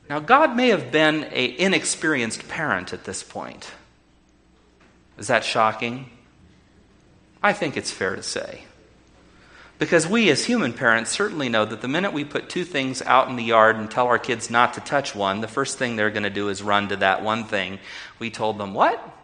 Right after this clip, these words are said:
Not to touch, right? Yes? Or is my son unique in the universe? I don't think so. I've watched your kids for eight years too. That is the first thing. So,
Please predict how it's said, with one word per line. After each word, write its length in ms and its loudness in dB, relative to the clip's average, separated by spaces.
Not 320 -4
to 60 -10
touch, 440 -4
right? 320 0
Yes? 420 4
Or 80 0
is 140 -2
my 180 2
son 320 0
unique 340 -4
in 120 -4
the 60 -8
universe? 600 -10
I 160 4
don't 320 0
think 200 -6
so. 260 -6
I've 360 -4
watched 380 0
your 120 -6
kids 340 -6
for 180 -6
eight 160 -4
years 320 -8
too. 300 -12
That 240 4
is 140 -2
the 100 -6
first 320 -2
thing. 160 -8
So, 240 -2